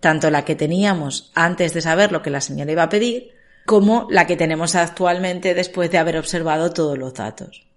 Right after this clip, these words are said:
Una de las ventajas de esta forma de entender la estadística es que no importa cómo de complejo sea el problema, la forma de resolverlo será siempre la misma, mediante el aprendizaje.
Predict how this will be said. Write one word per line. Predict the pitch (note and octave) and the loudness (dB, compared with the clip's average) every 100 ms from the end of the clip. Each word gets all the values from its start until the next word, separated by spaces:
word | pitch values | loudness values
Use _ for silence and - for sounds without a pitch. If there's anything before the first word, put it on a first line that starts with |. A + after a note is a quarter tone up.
| _ | _
Una | G3+ A#3 | 2 6
de | A#3+ | 8
las | A3+ G#3+ | 6 2
ventajas | G#3+ G#3 B3+ G#3 - | 0 2 2 2 0
de | E3 | -2
esta | - E3 | -2 -2
forma | G#3+ G3+ E3 | -2 -2 -2
de | |
entender | D3+ D#3 D3+ D#3 | -4 -6 -4 -2
la | |
estadística | D3+ - C#3 A3 A#3+ G3 F#3+ E3+ E3+ - | -2 0 0 0 0 -2 -2 -2 -4 -6
es | F#3+ | -6
que | - G#3+ | -2 0
no | |
importa | G3+ G3 G3+ G#3 G3+ E3+ D#3 | 0 0 2 2 2 0 0
cómo | D#3 D#3 | -2 -4
de | D3+ | -4
complejo | D3 D3 D#3 D#3 D3 | -6 -4 -4 -4 -6
sea | - C#3+ | -4 -4
el | C#3 | -4
problema, | C#3+ C#3 D3+ D3+ C3+ C#3 _ _ _ _ - | -4 -2 0 -2 -4 -10 _ _ _ _ -2
la | D#3 | 0
forma | - F#3+ G#3+ | 4 4 6
de | G3 | 4
resolverlo | F3+ E3+ E3+ F3+ G#3 B3+ C4+ | 2 0 2 2 2 2 0
será | - - D#3+ F3 - | 0 0 4 4 2
siempre | - - A#3 A#3+ G#3 F3+ | 0 0 2 2 0 0
la | D#3+ C3 | 0 -2
misma, | C3 - - C#3+ _ _ _ _ | -4 -10 -14 -14 _ _ _ _
mediante | F3 D#3+ D#3 D3+ | -2 2 2 2
el | D3 | 0
aprendizaje. | C#3 C#3 C3+ C3 - C3 - | 0 -2 -8 -6 -4 -6 -8